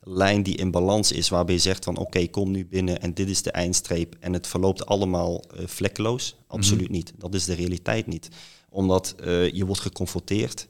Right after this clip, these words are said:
Speaker 1: je gaat zelf heel veel nadenken, je komt tot een realiteitsbesef en je krijgt ook te maken met be-, ja, bepaalde opdrachten. In de zin van, eh, hier moet ik aan gaan werken. Dus het, eh, het vraagt veel effort, het vraagt veel, eh, je moet er energie in steken.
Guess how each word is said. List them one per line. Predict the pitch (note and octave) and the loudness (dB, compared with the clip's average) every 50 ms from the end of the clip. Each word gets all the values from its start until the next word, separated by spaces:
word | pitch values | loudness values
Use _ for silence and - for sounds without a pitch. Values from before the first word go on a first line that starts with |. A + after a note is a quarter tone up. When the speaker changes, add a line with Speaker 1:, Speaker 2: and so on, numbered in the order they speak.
| _ _ | _ _
Speaker 1:
je | - F#2 F2 | -16 -12 -6
gaat | - - - - | -4 -4 0 2
zelf | - A#2 G#2 A2 - | 2 2 2 0 0
heel | - G#2+ G2+ | 0 -2 0
veel | - G2+ | 0 0
nadenken, | G2 G2 F#2+ F#2+ F2 E2+ F2+ F2+ F2+ - F2+ F2+ - | 0 2 2 0 0 0 -2 -4 -4 -4 -8 -6 -6
je | F#2 F2 | -8 -10
komt | - - F2+ - | -10 -12 -14 -8
tot | - F2+ F2+ | -6 -4 -2
een | F2+ | -2
realiteitsbesef | F2+ G2+ G2 G2+ G2+ G2+ - A2+ A2+ A2 G#2 G2 - - - G2+ G2+ - - - - - - _ _ _ _ | 0 2 2 2 2 2 2 2 2 2 0 0 0 2 2 2 0 -2 -6 -16 -20 -20 -20 _ _ _ _
en | - - F#2+ | -2 0 0
je | F2+ | 2
krijgt | - - F#2+ - - | 4 2 2 2 4
ook | F#2 G#2+ - | 2 0 2
te | - F#2 | 2 2
maken | F2 E2+ E2 E2 - - F2+ | 4 4 2 2 0 0 0
met | F2 F2 E2+ | 0 0 0
be-, | E2+ F2+ - _ | -4 -10 -12 _
ja, | - G#2 F2 | -6 -4 -2
bepaalde | E2+ E2 - D#2+ D#2+ E2 D#2+ - | -2 -2 -2 0 -2 -2 -2 2
opdrachten. | - A#2+ A2+ G2 F#2+ F2+ - - - F#2 E2 - - - _ _ | 2 2 2 2 0 -2 -2 -4 -6 -8 -8 -10 -14 -20 _ _
In | - G2 F#2 | -16 -14 -10
de | F2+ | -4
zin | F2 - F#2 F2+ F2 | 0 2 2 2 2
van, | - - F2+ F2+ F2 E2+ - | 2 2 2 2 2 0 -2
eh, | - F2 E2+ | -4 -4 -2
hier | F#2+ G#2 A2 G#2+ | 0 0 2 2
moet | G2 E2+ | 2 0
ik | F2 - - | 0 0 0
aan | F2 F2 E2 | -2 -2 0
gaan | - E2+ E2+ | 0 -2 0
werken. | F2 G2 G2 G2 - - F2 F2 - _ - | 2 0 0 0 -2 -4 -10 -10 -10 _ -8
Dus | - F#2 - | -2 -2 -2
het, | - E2+ - - - | -2 -2 -6 -8 -10
eh, | E2 D#2+ - - - - | -10 -10 -12 -12 -14 -14
het | - - F#2 - | -12 -10 -8 -6
vraagt | - - G2+ G2+ G2+ - | -2 0 0 0 2 2
veel | B2 A#2 | 0 0
effort, | - - A#2 - - C3+ B2+ C3+ - - | 2 0 -2 -2 -2 -4 -4 -4 -8 -12
het | - - - | -10 -12 -10
vraagt | - - - F#2 F#2 - - - | -8 -2 0 0 0 0 -2 -6
veel, | - - G2+ G2+ G2 F2+ F2 - - - - _ _ _ - | -2 0 2 2 2 0 -2 -6 -16 -20 -20 _ _ _ -8
eh, | - F2+ F2+ | -4 -2 0
je | F#2 G2 | 2 2
moet | G2 G2+ G2 - | 2 0 0 -2
er | - | -2
energie | - F#2 F2+ F2 - - A2 | 0 0 2 2 2 2 2
in | A#2 A2+ | 2 2
steken. | A2 - - G2+ G2+ G2+ - - B2 B2+ | 2 2 2 2 0 0 0 -4 -6 -6